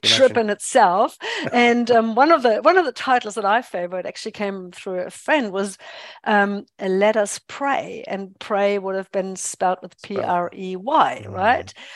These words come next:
Speaker 1: Um, but it just, yeah, it, the, the pu-, and the publisher then in the end went back to the working title I always had right from the get-go when I, when I handed in my, my draft, and that was Cult Trip. And I actually never thought that that would be,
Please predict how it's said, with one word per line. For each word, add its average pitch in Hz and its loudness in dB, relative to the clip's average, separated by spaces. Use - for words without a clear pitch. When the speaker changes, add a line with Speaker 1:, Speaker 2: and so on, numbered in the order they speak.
Speaker 1:
Um, 220 2
but 233 -2
it 240 -6
just, - -10
yeah, 202 2
it, 208 -6
the, 214 -2
the 226 -4
pu-, 254 -2
and 247 0
the 262 -2
publisher 330 -2
then 240 -2
in 220 -6
the 220 -4
end 214 -2
went 202 -4
back - 0
to 196 -4
the 208 -2
working 254 -4
title 180 -2
I 180 2
always 214 -2
had 190 -6
right 196 0
from 208 -8
the 196 -8
get-go 190 -2
when 185 -4
I, 175 2
when 190 -2
I 196 2
handed 196 -4
in 190 -6
my, 175 0
my 185 -6
draft, - 0
and 190 -8
that 185 -4
was 190 -12
Cult - -8
Trip. 190 -10
And 190 -4
I 190 0
actually 240 -6
never 226 0
thought 220 -4
that 196 -2
that 214 2
would 226 -4
be, 208 -6